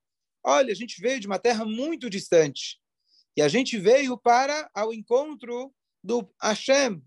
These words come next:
o teu Deus. Que a gente escutou tudo o que Deus fez pra vocês no Egito." Começaram a ajudar. "E tudo que ele fez para os reis na fronteira de Israel, já com Moshe, com os gigantes, et cetera.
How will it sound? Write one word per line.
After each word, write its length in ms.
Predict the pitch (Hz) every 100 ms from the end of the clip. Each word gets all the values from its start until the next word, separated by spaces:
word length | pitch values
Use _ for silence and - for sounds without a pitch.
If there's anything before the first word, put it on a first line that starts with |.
| _
o 80 | 202
teu 200 | 220 240
Deus. 540 | 220 226 180 - - _ _ _ _ _ _ _ _ _ _ _ _ _ _ _ _ _
Que 100 | -
a 40 | 123
gente 260 | 208 220
escutou 680 | 208 - 143 214 247 233 208
tudo 280 | - 285 240
o 40 |
que 120 | -
Deus 260 | 190 180 -
fez 400 | 208 226 190 -
pra 160 | 180
vocês 680 | 165 - 185 220 208 190 147
no 100 | 147
Egito." 720 | 165 139 233 202 - 151 135 _
Começaram 360 | 208 - 254 214
a 40 |
ajudar. 380 | 196 196 185 180 _ _ - - -
"E 80 | 139
tudo 220 | 247 226
que 80 | 226
ele 140 | 196
fez 840 | - 202 240 214 185 170 - - _ _
para 240 | 196 214
os 140 | 175 -
reis 400 | 226 233 190 - _
na 100 | 170
fronteira 540 | 156 180 156 180 247 240
de 80 | 190
Israel, 400 | - 165 190 175
já 120 | 175
com 100 | -
Moshe, 520 | 131 - 196 208 170 151 _ _ _ _ _ _
com 100 | -
os 100 | 156
gigantes, 600 | 127 131 175 233 175 139
et 100 | 143
cetera. 500 | - 220 214 165 143